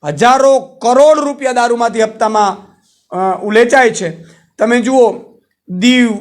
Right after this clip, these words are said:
દમણ ને રાજસ્થાનથી અંગ્રેજી સ-, અ, જે દારૂના, અ, એ ચાલે છે.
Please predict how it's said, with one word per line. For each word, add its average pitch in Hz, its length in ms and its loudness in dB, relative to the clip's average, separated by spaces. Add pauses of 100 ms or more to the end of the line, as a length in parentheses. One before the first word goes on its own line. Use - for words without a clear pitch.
(100)
દમણ 240 480 0
ને 233 140 -2
રાજસ્થાનથી 202 760 -2 (680)
અંગ્રેજી 247 460 0
સ-, - 180 -8
અ, 233 280 0
જે 214 380 0 (160)
દારૂના, 214 500 -2
અ, 202 240 -6
એ 202 160 -8
ચાલે 185 300 -2
છે. 170 200 -14